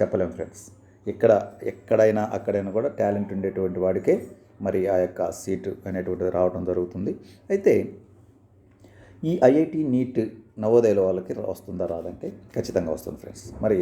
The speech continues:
తొమ్మిదో తరగతి ఎండింగ్లో లేదా టెన్త్ క్లాస్లో ఆ యొక్క బ్యాచ్కి నవోదయలో ఉండేటువంటి వాళ్ళకు ఎగ్జామ్ అయితే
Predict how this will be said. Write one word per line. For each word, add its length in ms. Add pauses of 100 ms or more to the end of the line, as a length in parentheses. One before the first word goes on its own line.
(140)
తొమ్మిదో 320
తరగతి 280
ఎండింగ్లో 460
లేదా 180 (160)
టెన్త్ 220
క్లాస్లో 380 (800)
ఆ 160
యొక్క 180 (720)
బ్యాచ్కి 540
నవోదయలో 400
ఉండేటువంటి 400
వాళ్ళకు 380 (1000)
ఎగ్జామ్ 300
అయితే 160